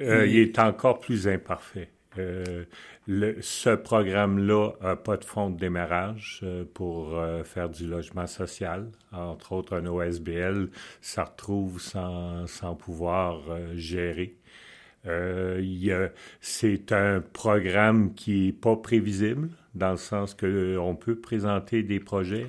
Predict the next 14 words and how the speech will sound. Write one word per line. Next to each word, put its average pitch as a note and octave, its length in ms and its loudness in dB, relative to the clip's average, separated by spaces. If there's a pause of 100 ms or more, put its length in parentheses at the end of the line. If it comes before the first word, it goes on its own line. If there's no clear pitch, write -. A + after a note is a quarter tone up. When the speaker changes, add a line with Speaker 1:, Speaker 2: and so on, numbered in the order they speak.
Speaker 1:
mais F2+ 100 -4
on F2 120 -2
n'est F2 100 -2
jamais F2+ 380 -2
sûr F#2+ 320 -8
qu'ils G2 140 -6
vont F2 160 -4
accepter. F#2 720 -8 (560)
Euh, F#2+ 300 2 (220)
ils G2+ 200 -6
sont G#2+ 360 0
très, A2 400 6
très G#2 380 2
longs G2 300 2